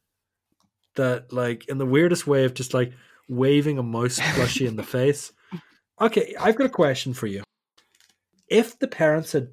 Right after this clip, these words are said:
Speaker 1: like, not waved mouth plushies in the face, like, if they, if when she had said, "Here, I'm going, I'm pregnant, I've got a child," if they had said, "Here, that's great, but if it's a boy, you have to call it Timothy,"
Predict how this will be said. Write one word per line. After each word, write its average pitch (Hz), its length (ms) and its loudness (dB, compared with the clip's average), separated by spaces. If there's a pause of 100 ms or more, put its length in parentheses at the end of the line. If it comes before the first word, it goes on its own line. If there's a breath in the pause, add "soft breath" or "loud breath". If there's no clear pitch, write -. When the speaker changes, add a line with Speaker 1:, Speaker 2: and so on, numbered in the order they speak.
Speaker 1:
like, 123 240 -2
not 127 360 -2
waved 127 340 2
mouth 113 380 -4
plushies 123 460 -2
in 110 60 -10
the 101 80 -12
face, - 560 -8 (840)
like, 127 220 -2
if 131 120 -6
they, 180 160 4
if 160 240 -2
when 151 220 0
she 220 160 -2
had 175 160 0
said, 127 540 0 (440)
"Here, 120 400 -2
I'm 123 400 -2
going, 123 340 -2
I'm 123 140 -2
pregnant, 117 420 -4
I've 110 140 -4
got 113 80 -4
a 110 40 -6
child," 98 440 -8 (800)
if 127 140 -10
they 160 140 6
had 196 120 0
said, 131 260 0
"Here, 123 440 -2 (440)
that's 143 220 -2
great, 123 440 -2 (320)
but 139 100 0
if 131 100 -2
it's 131 120 -4
a 139 40 4
boy, 127 300 0
you 135 180 2
have 123 240 -2
to 135 80 -4
call 123 200 -2
it 101 120 -10
Timothy," 123 540 -4